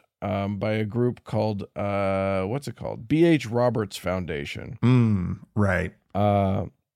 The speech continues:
Speaker 2: Which is
Speaker 1: which is a Mormon
Speaker 2: Yeah.
Speaker 1: group.
Speaker 2: Yeah, they s-, apparently
Speaker 1: And they did
Speaker 2: they're
Speaker 1: a
Speaker 2: all about, like,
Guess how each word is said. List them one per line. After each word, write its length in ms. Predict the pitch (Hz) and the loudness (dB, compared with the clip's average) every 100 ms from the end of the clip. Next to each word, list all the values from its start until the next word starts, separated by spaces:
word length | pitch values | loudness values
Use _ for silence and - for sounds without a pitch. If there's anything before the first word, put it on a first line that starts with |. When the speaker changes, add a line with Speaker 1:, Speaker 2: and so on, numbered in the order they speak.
| _ _ - | _ _ 0
Speaker 2:
Which 180 | 107 | 2
is 200 | 120 107 | 4 6
Speaker 1:
which 180 | 165 175 | 6 6
is 220 | 226 214 202 | 6 4 6
a 100 | 175 | 6
Mormon 680 | 175 180 180 170 147 135 127 _ _ _ _ - | 8 6 6 8 6 4 0 _ _ _ _ 0
Speaker 2:
Yeah. 240 | 95 82 - | 0 0 -6
Speaker 1:
group. 500 | 113 135 139 92 - - _ _ _ - | 2 6 6 4 -4 -16 _ _ _ -2
Speaker 2:
Yeah, 140 | 90 | -2
they 120 | 82 101 | 0 -2
s-, 160 | - - - 113 | -2 -14 -6 -6
apparently 500 | 107 - 143 139 127 | 0 6 8 8 10
Speaker 1:
And 80 | |
they 40 | 117 | 10
did 80 | 117 | 8
Speaker 2:
they're 100 | 113 | 8
Speaker 1:
a 40 | |
Speaker 2:
all 160 | 117 120 | 4 4
about, 440 | 113 110 101 - - | 6 4 2 -2 -4
like, 440 | 117 101 95 - | 2 2 2 -6